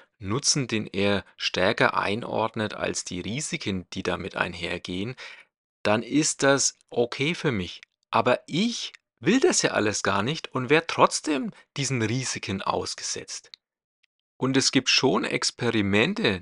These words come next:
die darauf hindeuten, dass es jetzt keine Grenzwerte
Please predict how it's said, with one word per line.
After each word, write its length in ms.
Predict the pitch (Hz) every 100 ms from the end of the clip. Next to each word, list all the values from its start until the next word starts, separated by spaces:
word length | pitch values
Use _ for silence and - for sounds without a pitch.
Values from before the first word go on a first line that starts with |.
| -
die 80 | 98
darauf 360 | 101 95 92
hindeuten, 880 | - 117 170 - 107 98 98 - 90 - - - _ -
dass 180 | 95
es 180 | 117 -
jetzt 240 | 101 - -
keine 500 | - 90 101 107 92 - _ -
Grenzwerte 1160 | 107 90 92 185 226 - 95 92 92 - 87